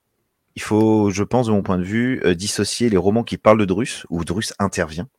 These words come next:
directement, physiquement, et les autres où, en fait, ça se passe dans Draenei, mais, euh, par exemple, il y a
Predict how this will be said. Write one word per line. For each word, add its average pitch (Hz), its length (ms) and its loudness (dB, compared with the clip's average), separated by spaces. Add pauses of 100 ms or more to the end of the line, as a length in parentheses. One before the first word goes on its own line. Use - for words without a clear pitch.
(120)
directement, 78 600 -10
physiquement, 85 520 -8 (760)
et 95 120 4
les 95 180 4
autres 127 300 2
où, 113 160 4
en 85 60 2
fait, - 180 2
ça 87 100 0
se - 80 -4
passe 131 160 6
dans 127 80 4
Draenei, 104 640 4
mais, 90 280 2
euh, 85 360 0
par 78 120 -4
exemple, 104 260 -2
il 90 40 2
y - 20 6
a 82 180 4